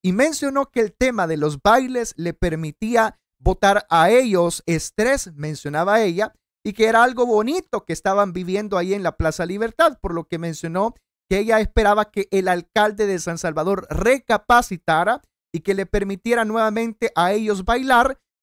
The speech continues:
ya que sostuvo que desórdenes en todos lados hay, eh, pero que toda la gente llegaba a la Plaza Libertad con esa única intención de verlos a ellos bailar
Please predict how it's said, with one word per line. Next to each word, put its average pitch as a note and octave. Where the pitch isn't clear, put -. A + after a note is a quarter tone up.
ya F#3+
que A#3+
sostuvo B3
que D#3
desórdenes G3+
en D#3
todos F3
lados D#3+
hay, A3
eh, D3
pero F3+
que E3
toda G#3+
la G3+
gente G#3
llegaba F#3
a G3
la F3+
Plaza G3
Libertad G3+
con G3+
esa A3+
única A3
intención G#3+
de E3+
verlos F#3+
a E3
ellos F3+
bailar E3